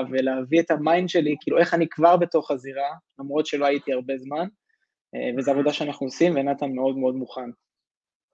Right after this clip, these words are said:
Speaker 2: מדהים, כאילו, לא לאבד את החדות הזאת, אפילו, כמו שאתה אומר, לי יש משחק כל שבוע, לכדורגלנים יש לפעמים שני משחקים בשבוע, אם יש לך עוד מסגרות של אירופה וזה,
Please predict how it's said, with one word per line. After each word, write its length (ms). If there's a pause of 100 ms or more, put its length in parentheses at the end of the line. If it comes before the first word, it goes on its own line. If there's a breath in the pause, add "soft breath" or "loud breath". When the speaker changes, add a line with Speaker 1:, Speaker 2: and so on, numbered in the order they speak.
(200)
Speaker 2:
מדהים, 480
כאילו, 280
לא 160
לאבד 300
את 60
החדות 480
הזאת, 300
אפילו, 480
כמו 120
שאתה 140
אומר, 240
לי 100
יש 160
משחק 260
כל 160
שבוע, 440
לכדורגלנים 760
יש 200
לפעמים 260 (360 soft breath)
שני 200
משחקים 400
בשבוע, 480
אם 60
יש 80
לך 80
עוד 200
מסגרות 480
של 160
אירופה 360 (120)
וזה, 300